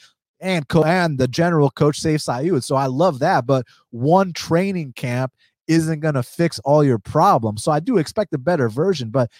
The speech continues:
he's still too green for this. And y'all wanted to hear this story. And again, I'm not saying this to talk shit. I just thought it was kind of a funny behind the scenes, uh, you know, story about just more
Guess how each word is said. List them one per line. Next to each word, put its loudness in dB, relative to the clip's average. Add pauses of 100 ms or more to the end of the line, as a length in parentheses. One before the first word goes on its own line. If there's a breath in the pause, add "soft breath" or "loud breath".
(120)
he's -4
still -2
too -2
green -2
for -4
this. 0
And -4 (560 soft breath)
y'all 4
wanted 4
to -4
hear 4
this 2
story. 4
And -4 (140)
again, 0
I'm 0
not 0
saying -4
this -4
to -20
talk -2
shit. -2
I 0
just -12
thought -2
it 2
was -2
kind -4
of -2
a -4
funny -6 (260)
behind -4
the -6
scenes, -8
uh, -6 (560)
you -12
know, -8
story 0
about -6
just -10
more -4